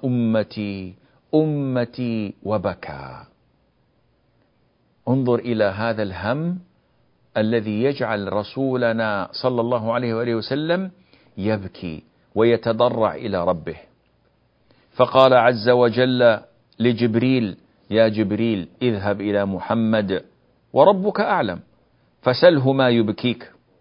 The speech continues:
فأتاه جبريل عليه الصلاة والسلام فسأله فأخبره عليه الصلاة والسلام،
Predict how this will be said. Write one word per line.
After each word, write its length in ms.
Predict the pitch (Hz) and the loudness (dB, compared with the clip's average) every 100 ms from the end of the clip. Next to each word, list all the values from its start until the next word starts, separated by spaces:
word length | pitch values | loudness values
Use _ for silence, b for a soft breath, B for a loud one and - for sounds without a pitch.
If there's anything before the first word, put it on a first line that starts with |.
| _ _ _ _ b b b | _ _ _ _ b b b
فأتاه 600 | 131 131 127 160 139 131 | 2 2 4 4 4 2
جبريل 600 | 117 123 123 139 120 90 - _ _ - | 2 0 2 2 0 -4 -10 _ _ -6
عليه 380 | 98 120 131 120 | 2 4 4 0
الصلاة 480 | 113 123 120 117 113 | -2 2 6 4 4
والسلام 520 | 110 - 117 127 120 | -4 0 2 4 2
فسأله 720 | 117 - 117 131 123 117 139 | 0 0 0 2 2 2 0
فأخبره 720 | 120 117 - 131 131 113 113 | 0 -2 -2 0 2 2 0
عليه 240 | 110 113 110 | -2 -2 -4
الصلاة 380 | - 113 117 113 | -2 2 2 2
والسلام، 560 | 107 - 113 120 147 | -6 -4 0 0 0